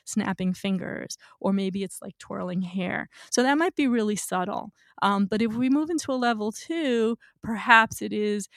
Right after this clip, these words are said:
maybe more obvious flapping, or maybe it's jumping, or maybe it's spinning. Um, and so that would be more obvious to other people. Um, and then, you know, again, we talk about distress and difficulty with changing focus or attention.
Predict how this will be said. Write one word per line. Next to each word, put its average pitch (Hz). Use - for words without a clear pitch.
maybe 202
more 190
obvious 185
flapping, -
or 196
maybe 190
it's 196
jumping, 185
or 196
maybe 190
it's -
spinning. -
Um, 196
and 202
so 202
that 196
would 180
be 190
more 196
obvious 180
to -
other 196
people. -
Um, 208
and 240
then, 247
you 226
know, 185
again, 220
we 214
talk 202
about 185
distress 196
and 208
difficulty 190
with 180
changing 190
focus 185
or 208
attention. 240